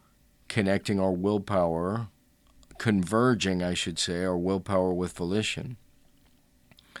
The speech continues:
They also come with beginning, moving down a path.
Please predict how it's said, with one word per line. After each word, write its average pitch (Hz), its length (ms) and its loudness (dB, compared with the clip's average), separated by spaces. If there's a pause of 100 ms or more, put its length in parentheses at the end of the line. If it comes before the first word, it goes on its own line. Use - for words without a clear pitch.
(360)
They 101 140 2
also 101 360 2
come 95 400 0
with 90 300 0
beginning, 90 680 0 (800)
moving 98 440 2
down 92 280 0
a 87 120 -4
path. 92 680 -6